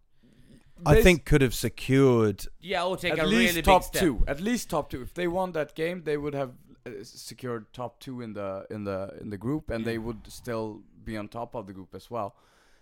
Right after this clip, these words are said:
Speaker 2: Now everything is, it's a mess.
Speaker 1: Well,
Speaker 2: Basically,
Speaker 1: Bulgaria now
Speaker 2: it's just
Speaker 1: third.
Speaker 2: one point, yeah. And, you know, in the next game, let's say, for instance,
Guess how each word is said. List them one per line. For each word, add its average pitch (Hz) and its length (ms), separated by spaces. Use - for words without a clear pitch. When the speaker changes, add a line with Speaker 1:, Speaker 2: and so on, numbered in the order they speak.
Speaker 2:
Now 147 420
everything 131 680
is, - 840
it's 127 240
a 107 40
mess. 104 420
Speaker 1:
Well, 135 120
Speaker 2:
Basically, 127 200
Speaker 1:
Bulgaria 135 600
now 107 280
Speaker 2:
it's 101 80
just 185 180
Speaker 1:
third. 120 100
Speaker 2:
one 104 200
point, 139 320
yeah. 143 260
And, 127 200
you 131 140
know, 147 180
in 127 160
the 123 80
next 165 360
game, 95 360
let's 160 300
say, 117 400
for 120 180
instance, - 460